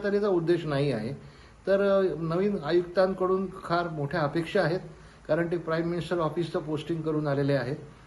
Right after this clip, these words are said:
तर बघूया आपण लवकरच सुनवाईच्या दरम्यान त्यांचा काय स्टँड असेल.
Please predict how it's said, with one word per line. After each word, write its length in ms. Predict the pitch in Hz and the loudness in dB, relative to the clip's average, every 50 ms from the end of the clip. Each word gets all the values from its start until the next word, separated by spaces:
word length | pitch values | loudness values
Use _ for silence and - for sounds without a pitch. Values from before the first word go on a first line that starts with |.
| - - - - | -20 -14 -8 -6
तर 60 | 165 | -2
बघूया 340 | 160 165 165 156 185 202 190 | 0 2 4 4 4 4 4
आपण 280 | 175 170 175 180 190 196 190 - - - - - - - - | 4 2 0 -2 -2 -2 -6 -12 -18 -20 -20 -20 -12 -6 -2
लवकरच 420 | 139 151 143 175 180 185 170 175 | -2 -2 0 0 0 0 0 -2
सुनवाईच्या 420 | 170 160 151 156 160 160 160 165 151 | -2 -2 -2 0 -2 -2 -2 -2 0
दरम्यान 320 | 151 147 147 147 151 156 | 0 0 0 -2 -2 -4
त्यांचा 300 | 143 147 139 139 139 151 | -2 -4 -4 -2 -2 -4
काय 200 | 143 147 139 139 | -2 0 -2 -2
स्टँड 300 | 135 135 123 113 104 98 | -2 -4 -4 -4 -4 -6
असेल. 300 | 92 - - - - - | -8 -12 -14 -18 -20 -20